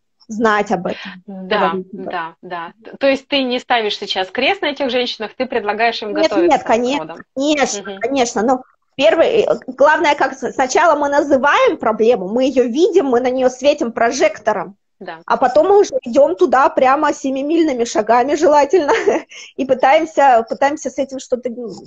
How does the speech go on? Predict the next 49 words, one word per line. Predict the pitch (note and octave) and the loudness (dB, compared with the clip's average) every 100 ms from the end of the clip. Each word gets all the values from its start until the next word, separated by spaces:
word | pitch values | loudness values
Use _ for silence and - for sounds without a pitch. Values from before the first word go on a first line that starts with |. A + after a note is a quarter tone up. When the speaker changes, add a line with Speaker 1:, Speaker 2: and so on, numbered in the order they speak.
| F3+ - _ _ - | -20 -20 _ _ -16
Speaker 1:
делать. | A3 A3 C4+ B3+ - | -12 -2 2 4 2
Ну, | B3+ | 0
я | C4+ | -2
не | C#4+ | -2
знаю, | C#4 | -2
как | - A#3 | -2 -2
минимум | D#4 F4 C4+ | 0 2 2
заметить | A#3 B3+ D4+ F#4+ - F#3 - | 2 2 2 0 -2 -6 -6
ее. | F3 F3 | -6 -6
Возможно, | G#3 B3+ C4+ C4 A#3 | -6 -2 -2 -2 0
даже | A#3+ C4 | 0 2
этого | C#4 C#4 G3+ | 0 0 -2
уже | G3+ G#3 | -4 -4
будет | G3+ G#3 G3 | -2 -2 0
Speaker 2:
Да. | |
Speaker 1:
достаточно | F#3+ F#3 D#4+ - _ | 0 0 0 -4 _
для | A3 - - - | -16 -16 -12 -8
того, | A3 | -8
чтобы | F#3+ | -8
Speaker 2:
Мгм. | G#3 | -4
Speaker 1:
принять | A3+ A#3 A#3+ | 0 0 -2
какие-то | - - _ _ - E3 | -8 -14 _ _ -10 -8
здравые, | F3+ G3+ G#3 G3+ F#3 | -8 -4 -4 -2 -6
адекватные | F#3 _ F3+ - - | -8 _ -14 -14 -18
шаги. | - F#3+ _ _ _ _ _ _ _ _ _ _ _ - - - | -20 -20 _ _ _ _ _ _ _ _ _ _ _ -18 -14 -6
Speaker 2:
Да, | A3+ B3 B3 | -2 0 0
это | A#3 A3 | -2 -4
здорово. | A3 C#4+ A3+ | 0 2 0
Дес-, | F#3+ G#3 - | -6 -10 -10
действительно, | A3 - D4+ C#4+ A#3 F#3+ | -10 -6 -6 -4 -4 -4
когда | G#3 G#3 A3+ | -6 -4 -4
мы | A3 | -4
обнаруживаем | G#3 A3+ B3+ B3 G#3+ G3 F#3 | -6 -4 -4 -4 -6 -6 -8
проблему, | F#3 G3 A#3 C#4+ | -6 -4 -2 -2
нужно | A3 G#3+ G#3 | -4 -6 -6
прям | G3+ G3 | -6 -2
радоваться, | A3 G#3 F#3 F#3 - F#3 | 0 -2 -4 -8 -10 -10
не | F#3+ | -4
думать, | C4 F4 - | -2 -2 -6
что: | - G#3+ | -4 -2
«Ой, | A3+ | -2
блин, | F#3+ G3+ A3 | -2 -4 -2
я | F#3+ | -2
такая | G3+ A3 A3 | -4 -2 -2
закомплексованная, | A3 A3+ A#3+ A3+ A#3+ - C#4+ D#4+ D4 C#4 A#3+ | -2 -4 -6 -4 -6 -2 0 2 0 -2 -4
да | G3+ | -4
как | G3+ G#3+ - | -4 -6 -6
я | G#3 | -6
буду | G#3 A#3 G#3+ | -4 -4 -4